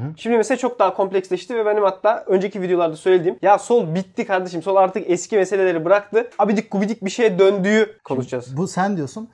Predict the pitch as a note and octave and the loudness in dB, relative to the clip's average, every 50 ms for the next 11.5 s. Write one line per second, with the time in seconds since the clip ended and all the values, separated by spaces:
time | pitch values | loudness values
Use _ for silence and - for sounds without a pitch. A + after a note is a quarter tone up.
0 | _ - - - G3 G3+ A3+ A#3 A3 F#3 G3 F#3 F#3+ F#3+ F3+ E3 E3+ C3+ B2+ A#2+ | _ -16 -10 -6 -4 -2 -2 -2 -2 -2 -2 0 0 0 0 0 -2 -2 -4 -4
1 | - - A2+ G#2+ G#2 - - - - A2 G#2 A#2 D#3+ G#3 - _ _ _ _ - | -6 -8 -12 -12 -12 -14 -16 -16 -14 -12 -12 -12 -12 -14 -16 _ _ _ _ -8
2 | - - F#3+ G3 C3+ E3 E3 - - A3 G3 - - C#3+ C3+ - - B2+ D#3 F#3 | -2 0 0 0 0 -2 -4 -2 -2 -2 -2 -2 -4 -8 -8 -6 -6 -4 -4 -4
3 | F#3 E3+ C#3 - - C3+ B2+ D3 F#3 A3 A#3+ - _ _ _ _ F3 F3 E3+ F3 | -4 -6 -8 -10 -10 -8 -8 -8 -8 -10 -12 -14 _ _ _ _ -4 -4 -4 -4
4 | E3+ - G#3+ G3+ F3+ F#3 E3+ F#3 F#3 E3 - - C#3 G#2+ G2 F2+ - C3+ C3 C3 | -4 -4 -4 -4 -2 -2 0 0 0 0 -2 -4 -8 -8 -8 -10 -10 -10 -6 -4
5 | B2+ B2 A#2+ A2 - - - D#3+ E3 D3+ C#3 C#3+ - - - D#3+ D#3 C#3 C3+ - | -4 -4 -4 -6 -8 -6 -2 -2 -2 -2 -4 -6 -8 -6 -6 -4 -4 -6 -8 -10
6 | - D3 C#3 D3+ D3+ C#3+ - - D3+ C#3+ C#3 C#3+ - D#3 C#3+ D3+ D3+ D3 - D#3+ | -10 -10 -8 -8 -8 -10 -10 -10 -10 -10 -10 -10 -10 -8 -6 -6 -8 -6 -4 -4
7 | D3 C#3+ C3 G#2+ G2+ C3 F#3+ A#3 - _ _ - B2 B2+ C3 D#3 F#3 - - G#3+ | -2 -2 -4 -6 -8 -8 -10 -10 -12 _ _ -12 -10 -8 -8 -8 -8 -6 -4 -4
8 | A3 - A#3+ F#3 - _ _ - C3+ E3 B3+ A#3+ E3+ F3+ F3 D#3+ D3 D#3 D3+ E3 | -4 -4 -6 -10 -10 _ _ -10 -6 -4 -4 -4 -4 -4 -4 -4 -4 -2 -2 -2
9 | E3 F3 F#3 G3 - - D#3+ C#3+ C3 A2 - - A#2 G#2+ G2+ G2 F#2 - _ - | -2 -4 -6 -8 -8 -8 -6 -6 -6 -6 -8 -10 -12 -12 -12 -12 -14 -16 _ -4
10 | - A3 A3+ F#3 E3+ E3+ - _ - A#3 G#3 D#3 C3 B2 A2 G#2 G2+ G2 A2 B2+ | -2 0 0 0 -2 -6 -6 _ -6 -6 -4 -4 -4 -4 -6 -6 -8 -8 -8 -8
11 | C3 B2+ C3 C3+ - - - D#3 D#3 D3 | -8 -8 -8 -10 -10 -6 -6 -6 -6 -6